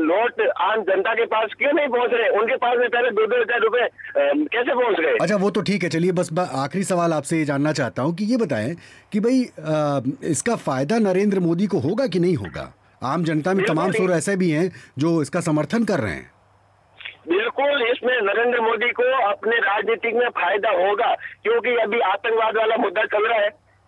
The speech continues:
Speaker 1: आम तौर पर आम-, आतंकवाद का मुद्दा चल रहा है, इसलिए उन मोदी जी को फायदा होगा, लेकिन सबसे मोटी परेशानी है आम जनता की।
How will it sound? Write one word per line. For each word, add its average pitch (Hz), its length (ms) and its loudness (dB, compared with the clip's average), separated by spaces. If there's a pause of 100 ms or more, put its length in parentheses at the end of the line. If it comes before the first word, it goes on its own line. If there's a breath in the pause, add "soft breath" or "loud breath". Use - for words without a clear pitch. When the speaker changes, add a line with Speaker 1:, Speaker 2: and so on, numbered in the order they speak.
(160)
Speaker 1:
आम 247 320 0
तौर 247 260 0
पर 247 180 2
आम-, 208 440 0
आतंकवाद 220 440 0
का 220 120 0
मुद्दा 196 300 0
चल 196 180 0
रहा 208 100 2
है, 208 180 2
इसलिए 214 200 -2
उन 208 200 2
मोदी 190 240 0
जी 202 100 -2
को 220 140 0
फायदा 196 520 0
होगा, 202 160 2
लेकिन 202 260 2
सबसे 247 520 -2
मोटी 202 300 0
परेशानी 208 540 0
है 202 200 2
आम 185 300 2
जनता 156 380 -2
की। - 200 -8